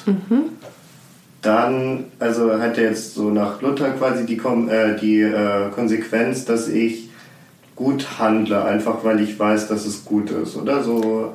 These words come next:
Speaker 1: Ja, oder weil du
Speaker 2: könnte
Speaker 1: dich
Speaker 2: man
Speaker 1: so
Speaker 2: das
Speaker 1: freust.
Speaker 2: sagen, weil ich mich so freue.
Speaker 1: Dass du so aus Freude darüber, über dieses Riesengeschenk, äh, freiwillig was zurückgibst, was das niemals aufwiegen kann. Mein
Speaker 2: Mhm.
Speaker 1: Mentor hatte mal eine coolen,
Speaker 2: Mhm.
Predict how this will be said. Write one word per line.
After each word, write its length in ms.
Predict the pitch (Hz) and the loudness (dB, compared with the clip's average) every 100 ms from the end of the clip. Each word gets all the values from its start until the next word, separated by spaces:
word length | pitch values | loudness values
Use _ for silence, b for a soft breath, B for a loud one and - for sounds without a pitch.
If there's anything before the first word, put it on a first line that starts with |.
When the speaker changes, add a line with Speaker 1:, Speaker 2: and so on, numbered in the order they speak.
| 269 | 0
Speaker 1:
Ja, 140 | 214 208 | 2 4
oder 140 | 202 | 4
weil 100 | 196 | 4
du 60 | 202 | 4
Speaker 2:
könnte 40 | |
Speaker 1:
dich 100 | 208 | 4
Speaker 2:
man 160 | 233 220 | 4 2
Speaker 1:
so 60 | |
Speaker 2:
das 100 | - | 2
Speaker 1:
freust. 560 | - 180 170 - 92 92 | 0 2 2 0 -2 -6
Speaker 2:
sagen, 100 | 95 | -2
weil 160 | 107 107 | 0 0
ich 60 | 117 | -2
mich 160 | 113 | -4
so 120 | 110 101 - | -6 -8 -6
freue. 280 | 98 92 90 90 - - | -4 -4 -6 -10 -8 -4
Speaker 1:
Dass 160 | 196 | -2
du 80 | 208 | 0
so 160 | 196 196 | 0 2
aus 240 | 190 190 | 0 -2
Freude 480 | - 196 190 202 202 | -4 0 4 4 4
darüber, 520 | 190 180 185 180 175 | 2 0 0 0 0
über 160 | 175 175 | 0 0
dieses 380 | 185 175 175 - | 0 -2 -2 -2
Riesengeschenk, 840 | 185 185 175 170 - 175 180 180 - | 0 0 0 0 0 2 0 0 -2
äh, 200 | 180 175 | -2 -4
freiwillig 640 | - - 170 185 180 180 | -4 -2 0 0 -2 -4
was 140 | 175 | -6
zurückgibst, 1000 | - 175 175 - - - 156 160 - - | -4 -4 -4 -6 -12 -8 -8 -6 -6 -4
was 240 | 165 160 - | -4 -2 0
das 160 | 175 | 0
niemals 480 | 190 180 180 165 165 | 2 2 4 2 0
aufwiegen 380 | - 170 175 165 | -2 -2 -2 -2
kann. 260 | 160 165 160 | -2 -2 0
Mein 120 | 165 | 2
Speaker 2:
Mhm. 40 | |
Speaker 1:
Mentor 180 | 185 220 | 2 2
hatte 140 | 190 165 | 2 0
mal 100 | 180 | 0
eine 100 | 170 | -2
coolen, 480 | - 202 185 180 B B B B B | 0 2 2 -2 B B B B B
Speaker 2:
Mhm. 180 | 110 104 | -8 -4